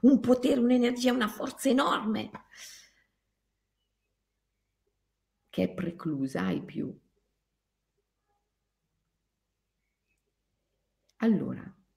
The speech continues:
io ti svelo un segreto, ti dico una cosa bellissima. Per me è stata bellissima quando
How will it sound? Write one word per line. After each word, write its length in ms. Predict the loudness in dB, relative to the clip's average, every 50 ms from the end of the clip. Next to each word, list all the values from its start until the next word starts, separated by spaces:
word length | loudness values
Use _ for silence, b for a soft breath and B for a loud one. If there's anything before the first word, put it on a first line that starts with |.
| _ _
io 240 | _ -2 -2 -2 -2
ti 420 | -2 -6 -6 -6 -6 -6 -10 -18 -20 _ _ _ _ _ _
svelo 360 | -14 -8 0 0 2 2 2
un 80 | 0
segreto, 600 | -2 -4 -6 -6 -6 -6 -10 -12 -14 -14 -16 -16
ti 160 | -16 -16 -12 -12
dico 180 | -12 -8 -6
una 160 | -6 -6 -6
cosa 280 | -8 -10 -12 -10 -10 -10
bellissima. 1000 | -12 -12 -14 -14 -10 -6 -4 -4 -4 -6 -12 -14 -16 -16 -14 -14 -12 -12 -14 -16 -20 _ _ _ _ _
Per 200 | -4 -4 -4 -2
me 280 | -6 -6 -8 -8 -10
è 60 | -14
stata 300 | -18 -14 -14 -14 -10 -10
bellissima 600 | -8 -8 -8 -6 -8 -10 -10 -12 -16 -16 -16 -16
quando 480 | -18 -16 -16 -16 -14 -14 -16 -18 -18 -20